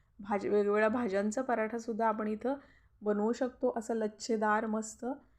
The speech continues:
खायला खूप छान लागतात आणि, अ, टिफिनला देऊ शकतो, डिनरला आपण खाऊ शकतो संध्याकाळचा किंवा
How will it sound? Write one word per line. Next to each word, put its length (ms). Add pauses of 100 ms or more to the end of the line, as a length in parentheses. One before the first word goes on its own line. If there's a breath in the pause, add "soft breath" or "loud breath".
(280 soft breath)
खायला 280
खूप 340
छान 160
लागतात 420
आणि, 320 (360 soft breath)
अ, 160
टिफिनला 520
देऊ 180
शकतो, 340
डिनरला 680 (180)
आपण 320
खाऊ 160
शकतो 320
संध्याकाळचा 720
किंवा 360